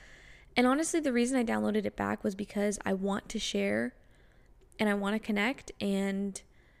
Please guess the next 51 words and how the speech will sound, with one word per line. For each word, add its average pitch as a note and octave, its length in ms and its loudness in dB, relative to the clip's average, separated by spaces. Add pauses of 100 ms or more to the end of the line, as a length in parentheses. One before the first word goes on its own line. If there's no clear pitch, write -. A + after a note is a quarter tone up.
(180)
I G#3+ 80 4
want G#3 340 0
to A3+ 100 -4
use G3+ 280 0
social G#3 300 -2
media G3+ 560 -2
as G3+ 180 -2
a G3+ 80 -4
tool G#3+ 320 -4
to G#3+ 340 -2
connect A3+ 420 -6
with B3 240 -4 (180)
more A3+ 240 2
of A3 80 0
you A#3 260 4
and G3 140 2
grow G3+ 160 2
the G#3 80 -4
podcast. G#3 760 -4
And, F#3 140 -6 (640)
you A#3+ 140 2
know, G#3 240 4
kind C4 220 0
of D4+ 80 0
like D#4 140 4
how C#4 140 0
I C4+ 80 4
did A#3+ 140 2
when A#3+ 120 2
I A3+ 60 2
first A3 260 -2
started. F#3+ 480 -2
I G3 120 4
wasn't G#3+ 440 2 (1080)
judgmental G3+ 540 2
of G#3+ 80 2
myself. G#3 380 0
I G#3 40 4
didn't G#3 180 0
care G3+ 140 0
what G#3 100 2
anyone G#3 280 -2
thought G3 220 0
of G3+ 120 -2
me. G#3+ 360 0 (720)
I A#3 60 2
just G#3+ 180 0
posted G#3+ 340 0
what G3+ 120 0
I G#3 100 0
felt, G#3+ 500 -2